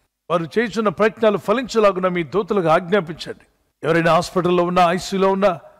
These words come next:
ప్రభు, ఎవరైతే సీరియస్ కండిషన్లో ఉండి బాధపడుతున్నారో వారికి యేసు నామములో స్వస్థతను అనుగ్రహించండి. కృంగిపోయిన వారిని లేవనెత్తండి.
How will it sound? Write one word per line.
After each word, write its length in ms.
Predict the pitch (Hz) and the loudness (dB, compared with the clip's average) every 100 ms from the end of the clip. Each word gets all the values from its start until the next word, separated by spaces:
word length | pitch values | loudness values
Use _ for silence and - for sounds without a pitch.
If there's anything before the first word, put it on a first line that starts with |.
| _ _ _ _ | _ _ _ _
ప్రభు, 180 | 165 170 | -2 2
ఎవరైతే 400 | 165 190 196 196 | 4 4 2 -2
సీరియస్ 360 | - 196 202 - | -2 0 0 0
కండిషన్లో 460 | 196 190 - 196 | -4 -4 -2 0
ఉండి 160 | 196 180 | 0 0
బాధపడుతున్నారో 680 | 160 202 185 202 214 202 | 2 2 0 -4 -2 0
వారికి 260 | 196 196 165 | 2 0 2
యేసు 300 | 202 - 233 | 0 0 0
నామములో 280 | 220 220 220 | 2 2 0
స్వస్థతను 560 | - - 214 254 226 | -2 -4 -4 -2 0
అనుగ్రహించండి. 680 | 220 196 175 156 135 117 - _ _ - | 2 2 -2 -2 -6 -12 -14 _ _ -10
కృంగిపోయిన 460 | 196 226 226 190 180 | -4 -2 0 2 2
వారిని 240 | 170 151 | 2 2
లేవనెత్తండి. 600 | 147 160 165 147 127 101 | 2 0 -2 -8 -12 -16